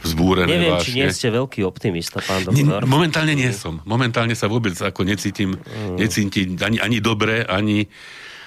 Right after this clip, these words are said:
Speaker 1: ani optimisticky. Skôr, ako sme sa niekedy tu bavili, že, že, e,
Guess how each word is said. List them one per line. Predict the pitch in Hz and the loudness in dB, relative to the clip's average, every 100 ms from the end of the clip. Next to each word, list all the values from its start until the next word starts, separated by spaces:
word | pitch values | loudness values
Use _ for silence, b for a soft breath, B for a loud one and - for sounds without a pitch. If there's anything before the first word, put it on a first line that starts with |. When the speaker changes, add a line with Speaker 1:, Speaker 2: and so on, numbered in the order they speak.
| B | B
Speaker 1:
ani | - 110 107 | 0 2 2
optimisticky. | 104 - 104 104 - 104 - 104 | 0 0 2 2 0 -2 -2 -2
Skôr, | - 101 101 101 | 0 2 4 2
ako | 95 92 95 92 90 | 0 -2 0 0 2
sme | 92 | 0
sa | 98 101 | 0 0
niekedy | 101 95 98 90 | 0 0 -2 0
tu | 98 | 0
bavili, | 92 101 95 98 | 2 2 0 0
že, | 95 95 - B B B B B B B | 0 -2 -4 B B B B B B B
že, | 87 87 95 92 90 92 B B B - _ _ _ _ _ _ _ | -2 2 2 2 0 -4 B B B -20 _ _ _ _ _ _ _
e, | - - 101 | -10 -4 0